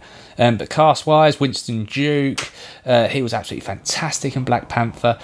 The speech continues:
as well as, um, T'Challa's love interest. I can't remember her name, but she's also in this and she looks incredible.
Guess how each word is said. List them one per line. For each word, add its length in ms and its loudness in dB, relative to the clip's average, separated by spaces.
as 160 -6
well 240 6
as, 300 2
um, 340 2
T'Challa's 500 -2
love 180 2
interest. 380 -2
I 60 -4
can't 280 2
remember 340 0
her 160 0
name, 360 0
but 100 -6
she's 300 0
also 340 0
in 220 2
this 220 -2
and 80 -4
she 160 2
looks 200 -4
incredible. 760 -2